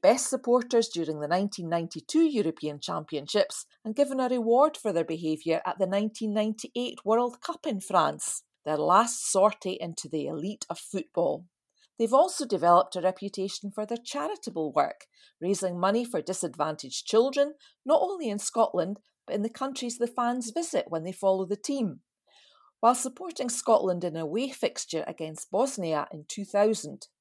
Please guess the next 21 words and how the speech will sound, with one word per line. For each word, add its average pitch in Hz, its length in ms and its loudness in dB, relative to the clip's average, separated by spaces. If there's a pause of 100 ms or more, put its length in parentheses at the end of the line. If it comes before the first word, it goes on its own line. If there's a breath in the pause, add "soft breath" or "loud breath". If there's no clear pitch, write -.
(320 soft breath)
a 160 60 -10
group 320 240 -4
of 311 100 -4
fans 196 440 -2
were 185 160 -2
introduced 165 580 -6
to 165 100 -10 (160)
Kemal 196 540 2 (100)
Karic, - 600 -4 (500 soft breath)
a 175 60 0
local 240 340 0
boy 175 300 4
who 175 200 -4
lost 226 300 0
his 220 160 -2
leg 170 300 -2
in 165 80 -6
the 170 80 -6
shelling 202 480 2
of 208 80 -6
Sarajevo. 180 880 6